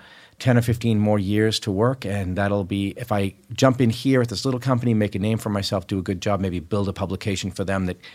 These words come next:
gets them some attention and buzz, it'll also get attention and buzz for me. In a few years, they'll go public, and I'll do okay, and then I'll go to the next thing." And I could maybe become, maybe even, you know, become sort of a guru about corporate content, either, either work at another company, or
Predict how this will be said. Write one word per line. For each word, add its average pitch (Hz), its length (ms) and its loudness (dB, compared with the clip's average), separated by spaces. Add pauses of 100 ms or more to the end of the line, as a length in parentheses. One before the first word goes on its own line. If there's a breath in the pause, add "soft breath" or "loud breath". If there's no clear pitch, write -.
(120)
gets 107 240 -2
them 98 160 0
some 95 220 -4
attention 127 420 -2
and 98 160 0
buzz, 104 220 2
it'll 92 160 -4
also 92 240 -4
get 87 160 -6
attention 85 360 -10
and 80 80 -8
buzz 80 200 -10
for 90 160 -12
me. 95 340 -2 (400 loud breath)
In 113 100 -4
a 107 60 -2
few 107 200 0
years, 95 460 0 (180)
they'll 92 180 -4
go 87 140 -6
public, 110 420 0
and 85 100 -4
I'll 82 160 -4
do 95 220 -4
okay, 123 340 4
and 101 100 2
then 101 120 0
I'll 90 280 2 (120)
go 120 120 4
to 101 80 4
the 90 80 -4
next 82 280 -6
thing." - 240 -14
And 104 160 -2
I 95 40 0
could 104 140 -4
maybe 107 220 0
become, 95 500 -4 (160 loud breath)
maybe 139 220 6
even, 117 340 4 (300 loud breath)
you 110 80 -2
know, 104 80 0
become 101 260 -2
sort 107 160 0
of 90 100 0
a 90 60 -4
guru 101 640 4
about 92 300 -2
corporate 101 380 0
content, 95 320 -8
either, 120 280 0
either 123 180 6
work 127 300 6
at 123 80 -2
another 131 280 4
company, 104 380 0
or 147 340 6